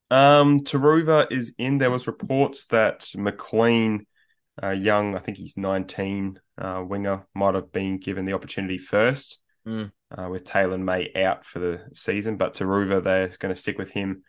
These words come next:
Speaker 1: on the wing, so he's maybe one to potentially keep an eye on. I'm not gonna be going near him, though, to start with.
Speaker 2: Yep.
Speaker 1: Um, Brian To'o's back on that left wing spot,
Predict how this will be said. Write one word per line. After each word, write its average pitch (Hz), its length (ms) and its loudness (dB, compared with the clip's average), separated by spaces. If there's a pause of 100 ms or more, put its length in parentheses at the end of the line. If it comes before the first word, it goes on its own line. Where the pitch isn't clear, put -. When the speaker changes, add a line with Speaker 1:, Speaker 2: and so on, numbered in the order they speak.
(760)
Speaker 1:
on 110 100 -2
the 104 80 -2
wing, 120 180 4
so 107 480 2
he's 113 280 -2
maybe 104 240 0
one 101 320 0
to - 100 -14
potentially 104 540 -4
keep 101 260 -6
an 95 120 -2
eye 101 300 2
on. 120 320 -2 (120)
I'm 95 340 -6
not 95 160 -4
gonna 92 140 -6
be 90 120 -10
going 90 360 -6
near 92 160 -8
him, 92 220 -8
though, 90 160 -4
to 87 60 -8
start 92 360 0
with. 107 240 -4 (340)
Speaker 2:
Yep. 120 240 -8 (200)
Speaker 1:
Um, 92 720 -14 (1000)
Brian 131 240 8
To'o's 120 420 4
back 117 220 0
on 110 100 -2
that 107 180 0
left 113 260 -2
wing 110 200 0
spot, - 380 -2